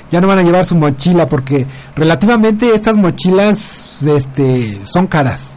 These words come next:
honestamente sí son caras, andan alrededor de dos mil pesos, eh, así que,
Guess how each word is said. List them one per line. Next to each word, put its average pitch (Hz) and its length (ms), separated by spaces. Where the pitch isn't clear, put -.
honestamente 170 560
sí - 140
son 165 180
caras, 156 460
andan 175 320
alrededor 139 540
de 170 100
dos 135 220
mil 156 220
pesos, 160 480
eh, 143 120
así 135 340
que, 113 440